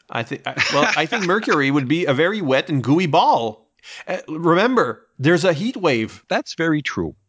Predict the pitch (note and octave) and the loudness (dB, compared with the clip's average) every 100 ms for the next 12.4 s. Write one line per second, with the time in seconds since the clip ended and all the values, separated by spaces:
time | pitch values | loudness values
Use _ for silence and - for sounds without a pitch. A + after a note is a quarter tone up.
0 | - A2+ C3 - B2+ A#2+ G#2 F#2+ F2 - | -6 -4 -4 -2 0 0 2 0 0 0
1 | D3+ D3 C#3+ C#3 C3+ E3+ G3 G3 D3+ A2+ | 2 4 4 2 0 0 0 0 2 0
2 | C#3 D#3+ D3 C3+ D#3+ C#3 B2+ - - A#2+ | -2 0 0 2 2 2 0 -4 -6 -2
3 | C3+ D3+ - B2+ B2 C#3 A#2 A#2 - C#3 | -2 -2 -2 2 2 0 0 0 0 -2
4 | B2+ C#3 C#3+ A#2 A2+ G#2+ - - C#3 B2 | 0 -2 0 0 0 -2 -8 -6 -4 -2
5 | A2+ A2+ G#2 G2+ A#2+ G#2 A2+ - _ - | 0 0 -2 -4 -6 -2 -2 -2 _ -2
6 | C3+ C3+ A#2+ A#2+ A2+ A#2+ A#2 A2+ A2 - | 0 2 2 2 2 0 0 0 -2 0
7 | D3+ A#2+ C#3 - - C#3+ - - C3+ B2+ | 2 2 0 -6 -10 -10 -10 -10 -6 -2
8 | A#2+ A#2+ A#2+ B2 B2 A2+ D3 A#2+ A2+ C3 | 0 2 0 -2 -2 0 2 4 2 2
9 | B2 A#2+ A2+ - - - A#2+ G#2 A#2+ A2 | 2 0 0 -8 -8 -2 -2 2 0 2
10 | B2+ A#2+ G2+ A#2 A2+ - A2 A#2 A2+ F2+ | -2 -2 0 0 0 0 -2 0 0 0
11 | G2+ A2+ C3 B2+ A#2 C#3+ C#3 A#2+ D#3+ G#3+ | -4 -2 -2 -4 -6 -8 -8 -8 -4 -2
12 | C4 B3+ C#3 C3+ | -2 -2 0 -2